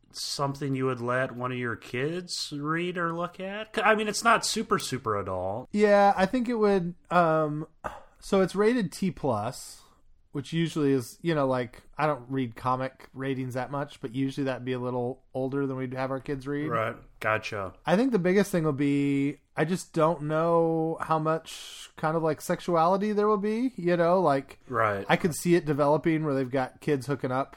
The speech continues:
Speaker 2: in the dorm in the
Speaker 1: Oh,
Speaker 2: first six
Speaker 1: totally,
Speaker 2: issues.
Speaker 1: right?
Speaker 2: And, I,
Speaker 1: Yeah.
Speaker 2: you know, I just probably would not be passing that on to our, our nine-year-old, but.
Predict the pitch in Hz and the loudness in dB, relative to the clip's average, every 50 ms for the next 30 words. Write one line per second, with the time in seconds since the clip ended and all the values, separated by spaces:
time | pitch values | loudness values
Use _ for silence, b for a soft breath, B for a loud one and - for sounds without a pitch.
0 | - - - 131 127 123 117 127 123 127 135 143 147 156 160 175 175 - - - | -16 -10 -8 -6 -4 -4 -2 -2 0 0 0 0 0 -2 -4 -4 -6 -8 -20 -18
1 | - - 156 156 156 160 147 - 165 165 156 - - 135 127 117 110 95 87 87 | -10 -6 -4 -2 -2 -4 -2 0 0 -2 -2 -2 -2 0 0 2 2 0 0 0
2 | 90 101 98 104 107 107 110 113 123 135 - B B B B B B B B - | 0 0 0 0 2 2 2 2 0 -2 -6 B B B B B B B B -4
3 | - 156 170 170 175 175 175 - - 202 226 214 185 165 165 160 160 156 156 156 | 0 2 2 4 2 0 0 -2 -2 2 2 4 6 6 6 6 6 4 2 -2
4 | - - - - 170 156 147 139 135 131 127 120 123 117 117 113 - _ - - | -6 -8 -4 0 2 2 4 4 2 0 -2 -2 -2 -4 -4 -4 -6 _ -20 -14
5 | - 123 120 113 - - 160 - 113 - 131 120 117 113 110 110 107 104 - 113 | -8 -8 -8 -6 -4 -2 -4 -4 -4 -6 -6 -6 -6 -6 -6 -8 -8 -8 -8 -8
6 | 107 107 104 _ _ - - 117 113 110 107 107 104 98 95 95 95 98 98 107 | -8 -10 -12 _ _ -12 -10 -8 -8 -8 -8 -8 -10 -10 -12 -14 -14 -16 -16 -14
7 | - 113 98 - | -14 -14 -14 -16